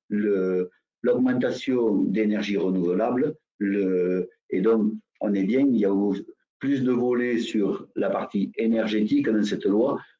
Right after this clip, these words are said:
que sur la partie déchets, avec le driver, moins cinquante pour cent de, d'évolution de mise en décharge. Il y a la T G A P qui est un outil le, euh,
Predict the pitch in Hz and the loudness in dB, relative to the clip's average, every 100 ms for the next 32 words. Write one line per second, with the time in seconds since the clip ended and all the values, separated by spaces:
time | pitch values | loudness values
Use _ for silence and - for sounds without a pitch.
0 | _ _ 131 143 - - 101 98 - 90 | _ _ 0 0 -2 -4 -2 0 -2 -6
1 | - 127 - 104 98 95 - 110 120 - | 0 0 0 0 0 -2 -2 -2 -2 -6
2 | - 95 - 101 - 104 95 110 117 107 | -6 -4 0 0 0 0 2 2 2 0
3 | 107 113 107 104 101 - 113 98 90 90 | 2 0 2 2 0 0 0 0 2 2
4 | 90 90 - _ _ _ 92 92 98 95 | 0 -4 -10 _ _ _ -4 0 0 0
5 | - 123 123 107 101 98 107 107 104 98 | 0 0 2 2 2 2 2 0 0 -2
6 | - 92 - - _ _ _ 110 113 113 | -2 -6 -8 -16 _ _ _ 0 2 2
7 | 127 104 107 107 185 - 139 127 117 233 | 0 0 0 2 0 0 0 0 2 0
8 | 135 262 - _ _ _ _ _ _ _ | 0 -2 -6 _ _ _ _ _ _ _
9 | _ _ _ _ _ - 107 104 95 _ | _ _ _ _ _ -4 0 2 0 _
10 | 90 90 92 95 | -12 -4 -2 0